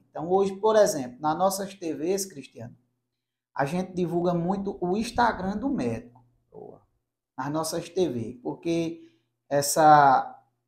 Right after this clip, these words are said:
Speaker 1: ferramenta magnífica que tem no sistema da Ecos T V, né, porque às vezes o cliente quer tá atualizando,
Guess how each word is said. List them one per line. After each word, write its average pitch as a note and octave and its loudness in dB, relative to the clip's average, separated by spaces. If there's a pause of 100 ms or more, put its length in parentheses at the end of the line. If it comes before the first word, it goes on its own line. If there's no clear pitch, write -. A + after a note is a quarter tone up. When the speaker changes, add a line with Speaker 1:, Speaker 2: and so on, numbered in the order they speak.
Speaker 1:
ferramenta D#3 0
magnífica E3+ 0
que D#3 -8
tem D3 -10
no C#3+ -10
sistema C#3 -8
da C3 -4
Ecos B2 -10
T B2 -14
V, E3+ -4 (560)
né, D3 -4
porque - -10
às F3+ 0
vezes F3+ -4
o F3+ -6
cliente F#3 -4
quer F3 -6
tá F3 0
atualizando, D#3 -2